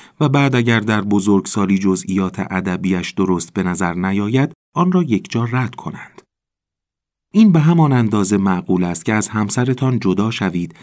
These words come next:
زیرا ازدواجتان پایان خوش قصه های پریانی که در کودکی شنیده اید را برآورده نکرده است.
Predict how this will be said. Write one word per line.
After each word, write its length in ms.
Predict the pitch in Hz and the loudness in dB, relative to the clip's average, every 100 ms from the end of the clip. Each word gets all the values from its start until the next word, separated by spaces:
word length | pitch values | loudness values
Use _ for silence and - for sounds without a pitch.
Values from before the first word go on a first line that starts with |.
| _ | _
زیرا 300 | 147 180 180 | 0 2 4
ازدواجتان 920 | 170 107 98 95 95 101 98 98 95 | 2 0 0 0 0 0 -2 -2 -2
پایان 640 | 82 - 107 107 123 123 113 | -4 -4 -2 0 0 0 -2
خوش 340 | - 135 127 | 0 -2 -2
قصه 380 | 123 104 98 104 | -4 -4 -4 -4
های 320 | 98 104 101 | -2 -2 -2
پریانی 640 | 98 98 90 90 98 101 | -2 -4 -4 -2 -2 -2
که 160 | 95 101 | -2 -4
در 180 | 95 92 | -4 -4
کودکی 540 | - 104 90 85 95 | -4 -4 -4 -4 -8
شنیده 420 | 78 87 82 82 | -6 -6 -6 -4
اید 280 | 85 104 107 | -4 -4 -6
را 120 | 104 | -6
برآورده 640 | 101 92 85 80 80 76 92 | -4 -4 -4 -6 -8 -8 -6
نکرده 580 | 98 104 - - - - | -4 -6 -6 -12 -14 -18
است. 420 | - - - - | -18 -12 -10 -10